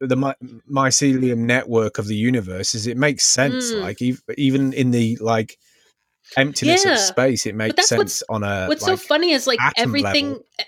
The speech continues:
Speaker 2: the biggest
Speaker 1: you know?
Speaker 2: parts of, of the universe and the smallest parts of the universe are all, like, mirror each other.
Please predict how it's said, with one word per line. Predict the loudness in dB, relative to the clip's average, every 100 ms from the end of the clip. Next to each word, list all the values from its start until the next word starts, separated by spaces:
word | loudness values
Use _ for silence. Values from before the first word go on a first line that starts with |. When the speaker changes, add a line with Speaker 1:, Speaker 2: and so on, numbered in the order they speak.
| -4
Speaker 2:
the | -2
biggest | 0 0 0 -2
Speaker 1:
you | -2
know? |
Speaker 2:
parts | 0 0 0
of, | -2 -4 -10 _
of | -2 -2
the | -2
universe | -2 0 0 -2
and | -2 -4
the |
smallest | -4 0 0 -2
parts | -4 -6 -6
of | -8
the | -8
universe | -6 -2 -2 -2 -4
are | 0 0 2
all, | 4 4 4
like, | 2 0
mirror | 0 2 2 -2
each | -6 -8
other. | -8 -8 -10